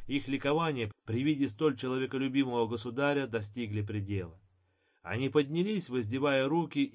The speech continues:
и прочитали молитву. «О Аллах милостивый, не спошли сему верному и справедливому падишаху здоровья и сил,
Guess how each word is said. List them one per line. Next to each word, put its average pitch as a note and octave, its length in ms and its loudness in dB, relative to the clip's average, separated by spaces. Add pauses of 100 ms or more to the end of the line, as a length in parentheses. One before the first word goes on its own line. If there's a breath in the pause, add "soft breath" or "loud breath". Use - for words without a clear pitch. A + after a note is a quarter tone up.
(160)
и A#2+ 120 0
прочитали C#3 580 -2
молитву. B2+ 640 -4 (640)
«О C#3+ 260 6
Аллах D#3+ 420 2
милостивый, G#2 760 -4 (320)
не G#2+ 160 -4
спошли D#3+ 600 -2
сему E3 320 -2
верному D3+ 520 2
и C#3+ 60 -2
справедливому C#3 680 0
падишаху B2+ 600 -4
здоровья B2 580 0
и - 20 -6
сил, B2+ 480 -4